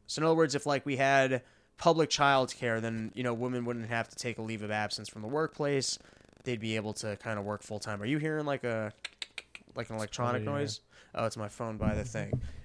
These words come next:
Speaker 1: Um, and recently, there also seems to be momentum providing families with paid leave at the time of childbirth. Um, now, what's interesting about that to me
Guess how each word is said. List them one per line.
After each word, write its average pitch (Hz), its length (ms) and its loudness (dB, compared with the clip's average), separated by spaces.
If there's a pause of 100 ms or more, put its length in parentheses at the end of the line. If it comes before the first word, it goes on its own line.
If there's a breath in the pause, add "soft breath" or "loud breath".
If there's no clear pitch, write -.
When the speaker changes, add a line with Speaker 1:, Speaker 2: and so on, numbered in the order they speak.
(120)
Speaker 1:
Um, 123 340 2
and 151 160 2
recently, 185 420 4
there 147 140 6
also 156 220 6
seems 147 300 0
to 135 60 -4
be 139 100 2
momentum 131 520 0
providing 120 500 0
families 156 600 0
with 120 140 -4
paid 143 280 0
leave 127 280 0
at - 160 -6
the - 60 -12
time 113 400 -4
of 107 100 -12
childbirth. - 880 -4 (640 soft breath)
Um, 120 420 4 (220)
now, 160 160 6
what's 175 180 4
interesting 262 360 2
about 175 440 6 (100)
that 139 280 2
to - 120 -6
me 117 480 -2